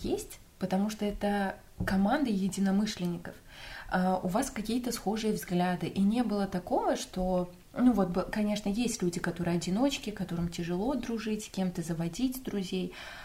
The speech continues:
А здесь казалось, что когда ты находишься в субкультуре, у тебя есть какая-то вот общность,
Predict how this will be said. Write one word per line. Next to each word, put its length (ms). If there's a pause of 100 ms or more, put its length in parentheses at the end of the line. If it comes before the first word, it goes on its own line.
(140)
А 140
здесь 340
казалось, 460
что 200
когда 540
ты 340
находишься 540
в 80
субкультуре, 800 (220)
у 40
тебя 200
есть 100
какая-то 400
вот 220
общность, 520